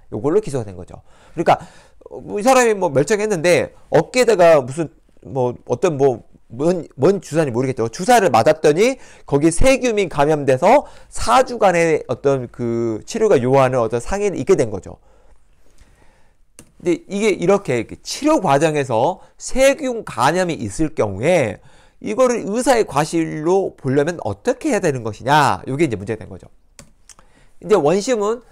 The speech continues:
아니, 그, 당연히 이 어깨에다가 주사 놓고 여기에 세균 감염이 됐는데 이거는, 어, 세균 감염이 통상적으로 잘 일어나지 않기 때문에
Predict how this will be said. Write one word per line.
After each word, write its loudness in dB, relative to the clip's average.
아니, 0
그, -4
당연히 0
이 -6
어깨에다가 4
주사 2
놓고 0
여기에 2
세균 0
감염이 0
됐는데 0
이거는, 0
어, -10
세균 -2
감염이 -2
통상적으로 -2
잘 -2
일어나지 0
않기 -10
때문에 -2